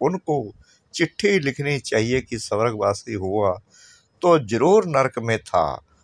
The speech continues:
और अब है ही नरक, तो जरूर पुनर्जन्म नरक में लेंगे।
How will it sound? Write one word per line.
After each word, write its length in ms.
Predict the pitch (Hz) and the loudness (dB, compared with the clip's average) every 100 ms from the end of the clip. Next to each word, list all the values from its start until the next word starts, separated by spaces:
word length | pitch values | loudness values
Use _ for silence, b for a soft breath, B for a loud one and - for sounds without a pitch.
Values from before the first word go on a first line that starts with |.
| _ _ | _ _
और 240 | 160 190 - - | 4 4 4 4
अब 180 | 139 165 | 4 4
है 280 | 110 107 127 | 2 2 2
ही 200 | 131 139 | 0 -4
नरक, 360 | 110 101 127 _ | -2 -2 -4 _
तो 180 | - 101 | -8 -6
जरूर 480 | 95 92 131 147 - _ _ _ _ | -6 -2 0 -2 -6 _ _ _ _
पुनर्जन्म 720 | 135 165 208 175 135 131 127 | 0 4 2 2 0 0 0
नरक 220 | 107 117 123 | -2 -2 -4
में 180 | 117 110 | -6 -4
लेंगे। 420 | 101 98 104 | -4 -6 -8